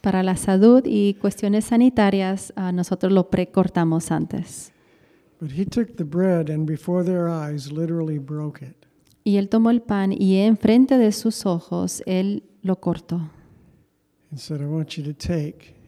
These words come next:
Speaker 2: and eat of this."
Speaker 1: Dijo, "Quiero que tomen y coman de esto."
Speaker 2: This represents, symbolizes.
Speaker 1: Esto representa y simboliza.
Speaker 2: Jesus was saying,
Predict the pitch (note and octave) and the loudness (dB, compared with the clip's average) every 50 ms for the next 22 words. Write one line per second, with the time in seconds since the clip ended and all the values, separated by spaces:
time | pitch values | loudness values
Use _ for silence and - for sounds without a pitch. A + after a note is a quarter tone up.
0 | _ - D3 C#3 F#3 B3+ F3+ D#3+ E3 D3 C#3 B2 - D#3+ D3+ - - - - - | _ -12 -12 -12 -10 -8 -6 -6 -6 -6 -8 -12 -16 -20 -20 -20 -20 -20 -20 -20
1 | - - _ _ _ - _ _ _ _ _ - G3+ - - F#3+ - - G3 G3+ | -20 -20 _ _ _ -20 _ _ _ _ _ -4 -4 -2 -2 -4 -2 0 2 2
2 | A3 A3 - A#3+ A#3 A#3+ - A3 G#3+ G#3+ A3 A3 G#3+ G3+ G3 F#3+ F#3 - F#3+ F#3 | 2 2 0 -2 -2 0 2 4 4 6 6 6 4 4 2 0 0 0 0 2
3 | F#3+ F#3+ F#3+ F#3+ F#3 F3+ F3 E3+ F3 E3 - - - F#3 F#3 F3+ - - _ _ | 4 4 4 4 2 2 2 0 -2 -4 -6 -6 -6 -4 -4 -6 -6 -12 _ _
4 | _ _ _ - C#3+ D#3 D3 - - - E3 E3 E3 E3 - E3 E3 D#3+ D3 D3+ | _ _ _ -12 -10 -10 -10 -12 -12 -6 -4 -4 -4 -2 0 0 0 0 0 0
5 | E3+ D#3+ C#3+ C#3 D#3+ - - - - - - - - _ _ _ _ _ _ _ | 0 -2 -2 -4 -8 -12 -20 -20 -20 -20 -20 -20 -20 _ _ _ _ _ _ _
6 | - _ _ _ _ _ _ _ _ _ _ _ _ _ _ _ _ _ _ _ | -20 _ _ _ _ _ _ _ _ _ _ _ _ _ _ _ _ _ _ _
7 | _ _ _ _ _ _ _ _ - - - - F#3 F#3 F3 D#3 D3 C3+ C3 B2+ | _ _ _ _ _ _ _ _ -18 -18 -8 -4 -4 -2 -2 -4 -6 -8 -10 -12
8 | B2+ C3 - - - F3 - - - - _ _ _ _ _ - G3 F#3 - - | -14 -16 -18 -18 -20 -20 -20 -20 -20 -20 _ _ _ _ _ -6 -6 -2 0 0
9 | G#3+ A3 A3 G#3+ - G#3+ G#3 G3 - - G#3+ G#3 G#3 G#3 G3+ G3+ F#3 F3+ - - | 0 0 0 0 0 0 0 0 0 0 0 2 2 2 0 -2 -4 -4 -2 -2
10 | F#3+ F#3 F3+ F#3 F#3 G3 A3+ G#3+ - - - F#3 F3+ F#3 F3+ - _ _ _ _ | -2 0 2 2 2 2 2 0 0 -2 -4 -4 -4 -4 -6 -8 _ _ _ _
11 | _ _ _ _ _ _ _ _ _ _ _ _ _ _ _ _ _ _ - - | _ _ _ _ _ _ _ _ _ _ _ _ _ _ _ _ _ _ -12 -10
12 | D3 C#3 C3 - - C3 A2 - - - C3+ - - - D3+ C#3+ C3 B2+ C3 C3+ | -8 -8 -8 -10 -14 -16 -18 -16 -14 -14 -14 -14 -12 -10 -10 -10 -8 -10 -12 -12
13 | C3+ C3+ | -14 -14